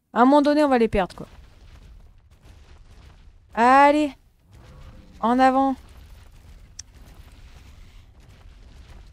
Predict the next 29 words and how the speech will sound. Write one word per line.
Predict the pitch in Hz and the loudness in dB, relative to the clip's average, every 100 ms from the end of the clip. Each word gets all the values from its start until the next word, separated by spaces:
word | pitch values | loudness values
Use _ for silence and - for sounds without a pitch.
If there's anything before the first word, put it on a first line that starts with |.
| - _ - | -20 _ -16
Ah | 180 | -4
bah, | 190 | -2
je | 208 | 0
vous | 180 | -2
reprends, | 220 - - 247 247 233 | -6 -6 -6 0 0 2
euh, | 208 196 190 185 180 _ - - - - | 0 0 0 -2 -6 _ -20 -20 -20 -20
sympa, | - 262 415 415 | -6 -2 2 0
ouais, | |
même | 208 208 | 0 -2
l'intérieur. | 226 220 214 - - - - | -4 -4 -8 -10 -20 -12 -6
Je | |
vous | 208 262 | 0 0
reprends, | 220 - 302 294 | 0 0 2 2
euh, | 269 254 247 247 | 2 2 2 0
quand | 240 247 | -2 -4
on | 254 | -2
est | |
un | 240 | -2
petit | - | -4
peu | 254 | -8
plus | - | -4
loin, | 277 | -2
parce | 320 - | -2 -4
que | |
c'est | - | -6
un | 220 | -4
peu | 214 | -4
long, | 247 311 | -8 -8
hein. | 190 214 | -10 -10